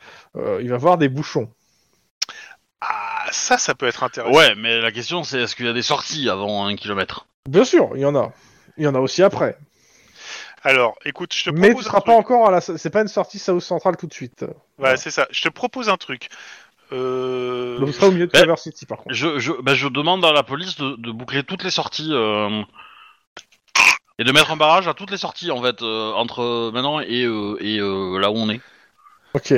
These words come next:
Speaker 3: Et, et jusqu'au
Speaker 1: Euh,
Speaker 3: bouchon, en fait.
Speaker 1: Ouais, bah, ils, ils vont te dire que <laughs> c'est gentil, mais
Speaker 2: Ça va être chaud, oui.
Speaker 1: <laughs> ils auront pas le temps d'être, euh, ils vont essayer, hein. Mais ça... Mais, euh, pas pour une personne, en fait, normalement. Enfin,
Speaker 2: Bah,
Speaker 1: c'est,
Speaker 2: sinon,
Speaker 1: voilà, c'est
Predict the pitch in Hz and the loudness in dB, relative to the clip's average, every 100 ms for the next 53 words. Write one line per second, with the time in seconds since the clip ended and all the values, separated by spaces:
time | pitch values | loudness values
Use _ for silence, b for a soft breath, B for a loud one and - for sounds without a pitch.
0 | - _ _ B B B B - 117 - | 0 _ _ B B B B 0 2 4
1 | 123 123 123 139 151 170 151 120 113 - | 4 4 2 2 2 2 2 2 0 0
2 | - - - - 147 139 143 143 147 123 | -14 -18 -12 -2 0 4 2 2 -2 -2
3 | 139 131 131 139 139 147 - 147 135 127 | -4 -4 -4 -4 0 0 2 0 0 -2
4 | - 185 175 170 - 202 170 147 - - | 2 2 4 2 0 0 0 0 -2 4
5 | 202 196 247 - 233 240 240 254 285 294 | 4 6 4 4 4 4 4 2 0 -4
6 | 339 294 - 214 190 180 160 170 156 190 | 4 4 4 0 4 2 4 2 4 2
7 | 175 147 151 147 135 131 123 120 120 147 | 2 0 2 2 2 0 -2 -4 -6 0
8 | 165 175 240 220 143 - B B B 151 | 0 2 2 2 2 0 B B B 0
9 | 151 139 143 127 123 120 117 117 117 117 | 2 2 2 2 2 0 0 -2 -4 -6
10 | 120 117 113 113 107 - 127 _ 165 156 | -4 -2 -2 -4 -6 -10 -16 _ 2 4
11 | 147 139 139 - 156 139 - 127 123 127 | 2 2 -2 0 -2 -2 -8 -8 -4 -4
12 | 120 117 - _ - - - - - - | -4 -8 -10 _ -20 -16 -16 -16 -18 -20
13 | _ 143 - 147 156 151 - 120 | _ 2 4 2 4 4 4 -6